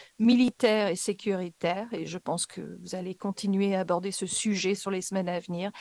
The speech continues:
mais le professionnalisme veut dire qu'il y a cette responsabilité envers les normes professionnelles, et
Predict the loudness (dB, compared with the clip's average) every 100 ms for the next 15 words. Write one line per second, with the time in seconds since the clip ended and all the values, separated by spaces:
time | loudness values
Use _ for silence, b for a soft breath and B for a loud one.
0 | B B 6 6 6 2 2 0 0 0
1 | 2 2 0 -2 -2 -2 0 0 0 0
2 | -2 -4 -8 -4 -2 -2 B B B -2
3 | 2 2 2 0 0 0 -2 2 2 2
4 | -4 -6 -8 -4 -4 -4 -6 -2 2 4
5 | 4 2 0 2 2 2 -2 -4 _ _
6 | -4 -2 0 0 0 0 0 0 -2 -6
7 | B B B B B _ _ -4 0 2
8 | 0 -4 -10